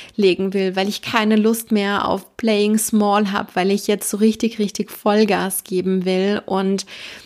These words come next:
meine Business-Finanzen da aufs nächste Level heben möchte, um auch einfach die Grundlage für Wachstum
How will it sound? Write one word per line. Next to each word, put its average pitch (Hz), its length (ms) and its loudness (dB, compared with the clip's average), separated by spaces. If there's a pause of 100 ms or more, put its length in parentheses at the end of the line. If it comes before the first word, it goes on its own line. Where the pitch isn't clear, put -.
(120)
meine 202 460 2
Business-Finanzen 202 920 0
da 185 120 2
aufs - 160 -6
nächste 208 360 2
Level 202 340 4
heben 190 600 0
möchte, 196 400 0
um 208 280 2
auch 196 240 -4
einfach 202 460 -4
die - 180 -16
Grundlage 196 760 2
für 196 560 -4
Wachstum 196 880 -2